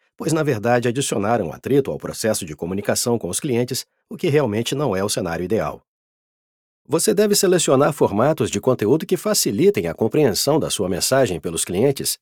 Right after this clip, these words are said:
alinhe-se às preferências e correspondam às habilidades e recursos deles.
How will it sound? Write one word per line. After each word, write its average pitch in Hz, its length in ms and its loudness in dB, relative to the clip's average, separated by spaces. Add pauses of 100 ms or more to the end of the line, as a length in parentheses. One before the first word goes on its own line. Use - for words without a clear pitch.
(140)
alinhe-se 101 600 0
às 78 120 -2
preferências 113 840 0
e 139 100 -6
correspondam 131 840 2
às 120 140 2
habilidades 117 680 0
e 151 60 0
recursos 127 500 0
deles. 131 420 2